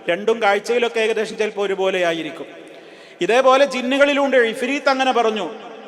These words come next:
അപ്പൊ അത്രയും കഴിവില്ലാത്തവരാണ് അവിടെ തേശ ഇരിക്കണവന്. കാരണം ഏറ്റവും ടോപ്പ് വർത്താനം പറഞ്ഞാൽ പിന്നെ ഇനി താഴെയുള്ള വർത്താനം ഇനി അതല്ല, ഞാൻ രണ്ടു ദിവസം കഴിഞ്ഞിട്ട് കൊണ്ടുവരാന്ന് ഒരുത്തം പിന്നെ പറയണതിൽ അർത്ഥമില്ലല്ലോ.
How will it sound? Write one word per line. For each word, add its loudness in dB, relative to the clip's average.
അപ്പൊ 2
അത്രയും 0
കഴിവില്ലാത്തവരാണ് 2
അവിടെ 0
തേശ -2
ഇരിക്കണവന്. -2
കാരണം 0
ഏറ്റവും 2
ടോപ്പ് 4
വർത്താനം 4
പറഞ്ഞാൽ 2
പിന്നെ -4
ഇനി -2
താഴെയുള്ള 4
വർത്താനം 2
ഇനി -4
അതല്ല, 0
ഞാൻ -2
രണ്ടു -2
ദിവസം 0
കഴിഞ്ഞിട്ട് 0
കൊണ്ടുവരാന്ന് 4
ഒരുത്തം 0
പിന്നെ -4
പറയണതിൽ 0
അർത്ഥമില്ലല്ലോ. 0